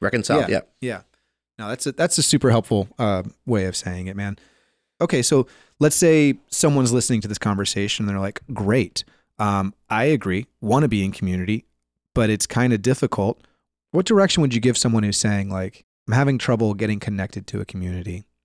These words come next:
Speaker 1: I would point him back to where we started at, right? God gives us the picture of community. So it's,
Speaker 2: Yeah.
Speaker 1: it's God's desire, right?
Speaker 2: Yeah.
Speaker 1: This is something, this is something that's good and something God desires. Number two is I would encourage them to say, "Listen, have you sat with any of your elders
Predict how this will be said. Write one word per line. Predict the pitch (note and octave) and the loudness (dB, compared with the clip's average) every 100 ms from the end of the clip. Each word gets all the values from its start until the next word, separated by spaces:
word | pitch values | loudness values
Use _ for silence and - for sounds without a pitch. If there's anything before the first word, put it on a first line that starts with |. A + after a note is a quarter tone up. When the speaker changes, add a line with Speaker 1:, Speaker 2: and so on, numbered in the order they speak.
| _ _ _ _ _ _ - | _ _ _ _ _ _ -2
Speaker 1:
I | C#3 | 2
would | C#3 | 2
point | - D3 D#3 | 2 2 2
him | |
back | C3+ B2+ | 2 0
to | B2+ | 0
where | A2+ | 0
we | |
started | G#2 A2+ G#2 F#2+ | 0 0 2 0
at, | G2 | 0
right? | G2 G#2 | -2 -2
God | G#2 A2+ A#2+ | 0 0 2
gives | A#2 G#2+ | 0 0
us | G#2+ | -2
the | - | -4
picture | - G2+ - | -6 -6 -4
of | F2+ | -6
community. | - F#2+ F2+ F2+ F#2+ F#2 | -6 -6 -6 -6 -10 -8
So | - | -2
it's, | A2+ F#2+ | 0 0
Speaker 2:
Yeah. | |
Speaker 1:
it's | C#3 | -4
God's | - D3 D3 | 0 0 2
desire, | B2 A#2+ G#2+ G2 F#2+ | 0 0 0 0 -2
right? | F#2+ G2 G#2 - | -2 0 0 0
Speaker 2:
Yeah. | A2+ F#2+ _ | -2 -2 _
Speaker 1:
This | B2+ | -2
is | |
something, | F3+ D#3+ | 0 2
this | E3 | 0
is | D3 | 2
something | E3+ | 2
that's | D3+ A2+ | 0 0
good | G#2+ B2 F3 F3 - _ _ _ _ _ _ | 0 2 2 0 -4 _ _ _ _ _ _
and | B2+ | -2
something | A#2 C3 A#2 | -2 0 2
God | A2 G#2 | 2 0
desires. | G2+ G2+ A2+ A2 G2+ - - _ _ _ _ _ - | 0 0 -2 -4 -6 -10 -16 _ _ _ _ _ -2
Number | C3 | 0
two | - F3+ D#3+ | 2 4 4
is | A#2+ | 4
I | B2 | 4
would | B2 | 2
encourage | A2+ - A#2 A#2+ G#2 | 0 0 0 0 0
them | A#2 A2+ A2 G#2+ | 0 2 0 -2
to | - | -2
say, | G#2 A#2 A2 | -2 2 2
"Listen, | G#2+ C3 B2 | 2 0 0
have | A2 | 0
you | A2 | 0
sat | G#2 - A#2+ - | 0 2 2 2
with | A2 G#2+ | 0 2
any | G#2+ G#2+ | 0 0
of | |
your | G2+ G#2+ | 0 0
elders | G2 G#2 G#2 F#2+ - | 0 0 -2 -4 -10